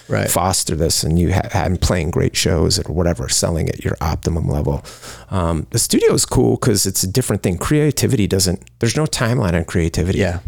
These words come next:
Speaker 2: It's such an, if I schedule, cool, I've got an eighteen hour day where I'm gonna do a really long session.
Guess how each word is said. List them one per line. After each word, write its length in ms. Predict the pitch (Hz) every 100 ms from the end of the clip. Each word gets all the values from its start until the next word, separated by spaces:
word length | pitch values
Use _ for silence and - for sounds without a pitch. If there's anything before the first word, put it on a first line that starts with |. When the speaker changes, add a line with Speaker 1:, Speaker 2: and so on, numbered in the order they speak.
| - - -
Speaker 2:
It's 140 | 113 -
such 400 | - 127 120 -
an, 100 | 110
if 280 | - -
I 80 | 107
schedule, 560 | 120 - 113 110 87 -
cool, 220 | - -
I've 120 | 82 -
got 160 | 95
an 100 | 85 -
eighteen 400 | 123 - - 107
hour 220 | 87 85
day 220 | 78 73
where 120 | 73
I'm 60 | 85
gonna 140 | 95 85
do 200 | 73 65
a 60 |
really 420 | 67 98 95 104
long 300 | - - 50
session. 520 | 92 - - - -